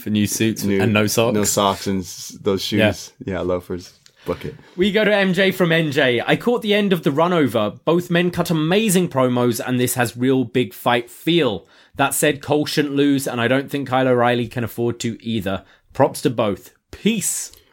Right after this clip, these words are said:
Speaker 2: We go to Crooked Letter Nine, who says, "Solid show that got progressively better as it went on. Gonzalez conti-, continues her traje-, tra-, trajectory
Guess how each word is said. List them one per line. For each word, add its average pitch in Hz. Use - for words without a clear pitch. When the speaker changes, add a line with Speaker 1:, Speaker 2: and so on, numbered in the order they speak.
Speaker 2:
We 147
go 185
to 190
Crooked 196
Letter 185
Nine, 170
who 160
says, 151
"Solid 165
show 156
that 147
got 135
progressively 120
better 123
as 113
it 107
went 101
on. 135
Gonzalez 147
conti-, 139
continues 165
her 156
traje-, 139
tra-, 120
trajectory 139